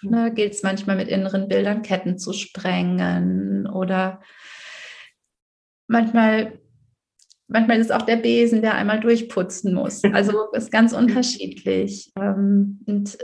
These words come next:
Speaker 2: es kommt auch mal drauf an, wie eine Frau sich dann auf so eine Arbeit einlässt. Ja, aber auf jeden Fall zu trauern lassen, ins Vertrauen zurückholen und in die Zuversicht,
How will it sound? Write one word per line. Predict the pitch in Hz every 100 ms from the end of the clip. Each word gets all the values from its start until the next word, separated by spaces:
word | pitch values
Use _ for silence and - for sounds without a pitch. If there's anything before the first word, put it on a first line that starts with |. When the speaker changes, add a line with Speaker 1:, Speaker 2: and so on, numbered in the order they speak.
| -
Speaker 2:
es | -
kommt | - 214
auch | 214
mal | 208
drauf | 202 202
an, | 208 208
wie | 208
eine | 214
Frau | - 220 214
sich | 220 220
dann | 214
auf | 220
so | 214
eine | 220
Arbeit | 220 214 220 226 - - _ _ _ -
einlässt. | - 233 220 180 180 - - - _ _ _ _
Ja, | - 78 - -
aber | 190 196
auf | 202
jeden | 214 202
Fall | 202 208 196 190 - - -
zu | - 202 - - - _ -
trauern | 233 233 233 220
lassen, | 202 196 - 196 190 - -
ins | 220 -
Vertrauen | 202 202 196 190 202
zurückholen | 202 - 202 - - 190 190 185 190 190
und | - 190 185 -
in | 180
die | 190
Zuversicht, | - - - 185 180 190 180 185 - - -